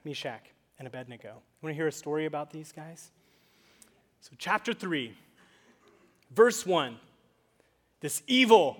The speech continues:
king Nebuchadnezzar made an image of gold, sixty cubits high and six cubits wide, and set it up on the plain of Dura in the province of Babylon.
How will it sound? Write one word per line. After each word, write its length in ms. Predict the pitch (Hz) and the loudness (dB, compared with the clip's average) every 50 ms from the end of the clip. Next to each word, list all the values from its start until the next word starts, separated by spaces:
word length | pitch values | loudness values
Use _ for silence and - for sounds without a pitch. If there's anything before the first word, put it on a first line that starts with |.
| - - - - | -16 -20 -20 -10
king 420 | - - 285 302 269 226 190 170 | 2 6 6 8 8 6 4 6
Nebuchadnezzar 840 | 175 208 240 240 220 - - 190 185 196 220 233 175 190 170 139 123 - - - - _ _ _ _ _ _ _ _ _ _ _ _ _ _ _ | 8 8 8 8 6 4 2 4 8 8 8 8 8 2 0 0 -2 -8 -16 -20 -20 _ _ _ _ _ _ _ _ _ _ _ _ _ _ _
made 240 | - 156 170 180 170 | -2 2 4 4 4
an 180 | 165 151 139 147 - | 4 0 -2 -6 0
image 720 | - 196 220 233 208 165 139 123 117 110 - - - - - _ _ _ _ _ _ _ _ - - - - | 4 6 6 6 6 2 0 -2 -6 -10 -12 -12 -12 -14 -18 _ _ _ _ _ _ _ _ -20 -20 -18 -16
of 180 | 143 123 117 _ | -16 -16 -16 _
gold, 520 | - 151 151 143 131 117 110 - _ - - _ _ _ _ _ _ _ | -2 0 0 0 0 -4 -10 -16 _ -20 -20 _ _ _ _ _ _ _
sixty 600 | - - - - 285 277 - - - - 285 269 | -12 -10 -4 -4 -4 -4 -4 -8 -6 -6 -6 -8
cubits 680 | - - - - 233 240 240 208 240 240 240 - - | -8 -10 -8 -4 -2 -2 0 0 -2 -4 -4 -10 -14
high 640 | - - - 175 147 131 123 113 123 123 135 156 160 - _ - - _ _ | -16 -4 -2 0 0 0 -4 -6 -10 -12 -14 -14 -16 -20 _ -20 -20 _ _
and 140 | - 143 135 | -14 -10 -8
six 360 | - - - 240 240 - - | -6 -4 -4 -4 -6 -6 -12
cubits 480 | - - - 214 202 190 220 - - - | -12 -8 -6 -6 -4 -4 -6 -8 -10 -4
wide, 440 | 156 139 127 117 113 117 131 143 - _ _ _ - - - _ _ | -2 -2 -2 -2 -6 -10 -14 -16 -20 _ _ _ -20 -20 -20 _ _
and 140 | - 151 139 | -8 -8 -8
set 240 | - - 214 202 214 | -4 0 2 2 4
it 80 | 214 | 6
up 200 | 180 165 165 - - | 6 6 6 4 -6
on 100 | 143 147 | -6 -6
the 60 | 143 | -6
plain 320 | - - - 165 180 202 208 | -8 -4 -2 -2 0 0 -2
of 100 | 185 151 | -2 -2
Dura 320 | 165 156 147 139 139 147 | -2 -2 0 0 -2 -4
in 120 | - 147 147 | -6 -8 -10
the 60 | 139 | -12
province 420 | - - 156 143 143 147 135 131 | -6 -2 -2 -2 -2 -4 -10 -12
of 100 | 143 131 | -16 -10
Babylon. 500 | 117 139 131 127 127 117 117 107 110 107 | -8 -6 -6 -6 -8 -10 -14 -16 -18 -20